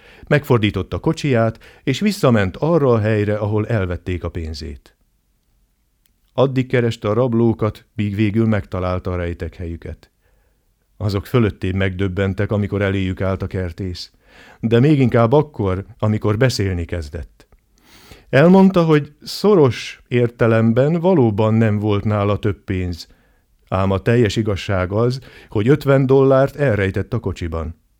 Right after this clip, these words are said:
Hazudott, pedig ő nem szokott hazudni. Hívta a rablókat a kocsijához: "Vegyék el a többi pénzt is." A rablók csak nagy lassan tudtak magukhoz térni a meglepetésből.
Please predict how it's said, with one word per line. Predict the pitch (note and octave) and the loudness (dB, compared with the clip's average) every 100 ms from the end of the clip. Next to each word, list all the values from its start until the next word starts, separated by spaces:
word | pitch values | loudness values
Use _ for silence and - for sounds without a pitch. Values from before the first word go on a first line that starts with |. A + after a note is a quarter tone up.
| _ _ _ _ _ _ | _ _ _ _ _ _
Hazudott, | _ A2+ G2 E2 D2 - _ _ _ _ _ _ _ _ | _ -4 -4 -8 -12 -14 _ _ _ _ _ _ _ _
pedig | G2+ G2 F#2+ | -2 -2 0
ő | G#2 | 2
nem | A2 B2+ | 2 2
szokott | - E2 E2+ - | 0 -8 -10 -8
hazudni. | E2+ D#2 D#2 D#2+ D#2 _ _ _ _ _ _ _ _ | -8 -8 -8 -10 -10 _ _ _ _ _ _ _ _
Hívta | C3+ - B2 | -2 2 2
a | |
rablókat | B2 G2+ A2 G#2+ A2+ | 2 2 0 -2 -4
a | A#2+ | -4
kocsijához: | G2+ - F2+ E2+ D#2+ E2+ - - | -6 -6 -6 -4 -6 -8 -10 -12
"Vegyék | - G#2 B2 C#3+ C#3 | -4 0 2 2 4
el | D3+ | 4
a | D3 | 4
többi | C#3+ A2 G2+ | 2 0 -2
pénzt | G2+ E2+ - | -4 -6 -8
is." | E2 - - _ _ _ _ - _ _ _ _ _ _ _ | -14 -14 -20 _ _ _ _ -20 _ _ _ _ _ _ _
A | A2+ G#2+ | -2 0
rablók | B2 F3+ A#2 A2 | 0 0 0 0
csak | A#2 A2 | -2 0
nagy | A#2 C#3 | 0 0
lassan | G2 F#2+ - G2 F#2 | 0 -4 -4 -6 -6
tudtak | G2+ - - F#2 | -6 -6 -6 -4
magukhoz | G2+ G2 F#2 - F2+ | -2 -4 -4 -6 -8
térni | - F#2+ F#2 F#2+ | -6 -4 -2 -2
a | F2+ | -2
meglepetésből. | F2 E2+ E2+ E2+ - E2+ D#2 D#2+ D#2+ D2+ | -4 -4 -6 -6 -6 -8 -8 -8 -8 -8